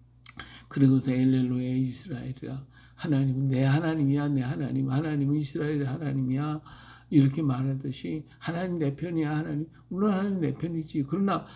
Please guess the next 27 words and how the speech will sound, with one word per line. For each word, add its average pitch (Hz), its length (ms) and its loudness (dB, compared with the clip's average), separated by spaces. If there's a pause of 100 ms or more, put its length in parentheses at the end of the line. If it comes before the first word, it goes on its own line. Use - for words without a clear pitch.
(120)
하나님 247 460 4
뜻대로 214 420 0
가지 170 240 -4
않고 160 200 -4
엉뚱한 156 440 2
내 143 160 4
뜻대로 151 360 -6
간다면 135 800 2 (360)
하나님이 131 400 -2
기뻐하시겠냐 131 1040 -6
하는 143 240 -4
것이에요. 139 340 -12 (400)
그래요. 127 360 2
오늘 131 300 6
또 135 320 -2
우리들의 147 460 4
삶 143 340 -4
속에서 135 760 -4 (460)
한 233 260 4
가지는 202 380 4
잘했지만 156 720 -2
한 214 240 0
가지는 214 320 0
또 196 160 -2
잘못할 143 480 0
수가 147 240 -8
있고 151 120 -12